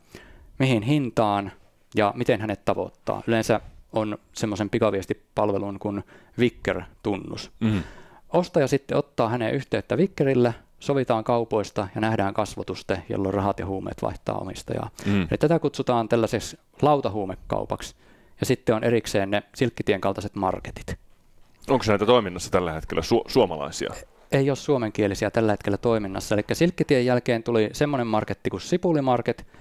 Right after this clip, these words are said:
Speaker 1: sitten tuli Spurdomarket, ja Spurdomarket sulkeutuu viime lokakuussa. Ja kuvalaudoista ensimmäinen tällainen,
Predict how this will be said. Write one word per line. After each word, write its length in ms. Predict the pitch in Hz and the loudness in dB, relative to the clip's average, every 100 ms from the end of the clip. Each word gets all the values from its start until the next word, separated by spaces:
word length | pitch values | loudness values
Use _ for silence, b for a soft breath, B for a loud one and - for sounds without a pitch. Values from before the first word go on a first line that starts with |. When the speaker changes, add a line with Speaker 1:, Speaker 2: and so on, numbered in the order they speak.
| b | b
Speaker 1:
sitten 280 | - 147 135 - | -2 2 2 0
tuli 180 | 107 101 | -4 -4
Spurdomarket, 960 | - 160 151 123 113 110 - 104 - b b b b b - | 0 2 2 2 2 2 0 -4 -4 b b b b b -2
ja 80 | 110 | -2
Spurdomarket 720 | - 151 131 113 104 107 - | 2 0 2 0 0 0 -4
sulkeutuu 760 | - 123 113 101 - 101 98 - _ | 0 0 2 0 2 0 0 -8 _
viime 200 | 107 101 | 0 2
lokakuussa. 800 | 101 98 95 - - - - - - _ _ B B B B - | 0 0 -4 -4 -10 -10 -8 -10 -10 _ _ B B B B -6
Ja 60 | |
kuvalaudoista 640 | - 160 170 135 123 117 135 | 0 4 6 6 4 0 0
ensimmäinen 680 | 131 135 113 107 101 104 - _ | 0 0 0 0 0 -2 -8 _
tällainen, 500 | 113 110 101 101 92 | 2 4 2 -2 -4